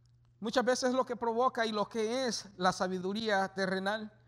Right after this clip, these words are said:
porque no es una sabiduría que es controlada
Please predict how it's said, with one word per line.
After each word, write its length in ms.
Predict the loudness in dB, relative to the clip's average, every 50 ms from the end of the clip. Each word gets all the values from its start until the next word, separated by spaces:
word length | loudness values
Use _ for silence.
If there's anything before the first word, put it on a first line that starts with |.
| _ _ _ _ _ _ _ _
porque 240 | 0 0 2 2 2
no 80 | 0 0
es 100 | 0 0
una 180 | 0 2 2
sabiduría 880 | 2 2 2 0 0 0 -4 -2 -2 0 2 4 4 6 6 4 4 0 -6 -16 -20 _ _ _ _ -2
que 160 | 0 2 2
es 140 | 2 0 0
controlada 1120 | -4 -4 -4 -4 -4 -4 -4 0 2 4 4 4 6 4 2 2 0 -4 -10 -16 -20